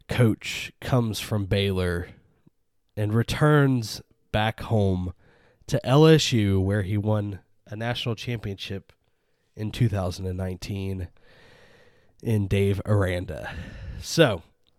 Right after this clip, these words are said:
that pretty much wraps it up for me. Anything else, Matt?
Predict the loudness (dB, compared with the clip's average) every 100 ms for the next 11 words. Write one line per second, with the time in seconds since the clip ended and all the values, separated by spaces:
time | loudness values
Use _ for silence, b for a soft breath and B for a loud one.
0 | _ _ _ _ 6 6 6 4 4 6
1 | 4 2 2 0 0 0 0 0 0 0
2 | -2 -4 -10 _ _ _ _ _ -2 0
3 | 0 0 -2 -2 -6